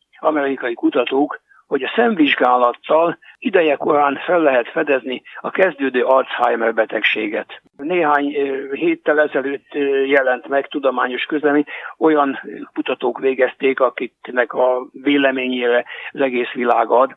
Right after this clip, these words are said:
Ez tulajdonképpen igazolta a mi elképzelésünket, és mi évekkel ezelőtt már elkezdtünk olyan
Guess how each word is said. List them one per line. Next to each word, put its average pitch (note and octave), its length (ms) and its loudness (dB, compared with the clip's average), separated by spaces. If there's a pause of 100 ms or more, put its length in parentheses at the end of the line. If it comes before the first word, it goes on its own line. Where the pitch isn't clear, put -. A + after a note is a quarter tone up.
(120)
Ez D3 200 2
tulajdonképpen D3 580 2
igazolta D3 560 2
a C3 60 4
mi C3 120 0
elképzelésünket, C3+ 1120 0 (220)
és - 140 -8
mi C#3 120 -6
évekkel F3 520 2
ezelőtt C3+ 440 -2
már B2+ 180 0
elkezdtünk C3+ 720 -4
olyan C3 260 -2